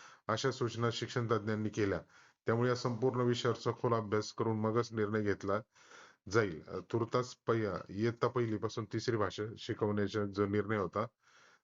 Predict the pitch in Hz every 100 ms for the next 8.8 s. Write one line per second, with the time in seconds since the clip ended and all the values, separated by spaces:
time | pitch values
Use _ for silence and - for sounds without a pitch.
0 | _ - 98 104 107 101 87 90 92 -
1 | 101 107 110 98 87 87 104 120 - -
2 | - - - - - - 98 107 110 113
3 | - 107 - 101 90 107 104 107 98 98
4 | 95 92 98 92 95 95 85 95 85 92
5 | 87 95 104 87 80 76 71 - _ -
6 | - - _ _ 120 135 131 127 - 131
7 | 131 120 120 117 107 104 98 90 - 110
8 | 127 127 120 117 113 110 110 113